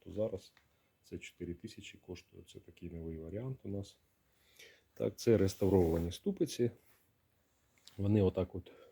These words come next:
йдуть. Деякі без болтів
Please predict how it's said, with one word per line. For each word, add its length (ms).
йдуть. 440
Деякі 520
без 240
болтів 640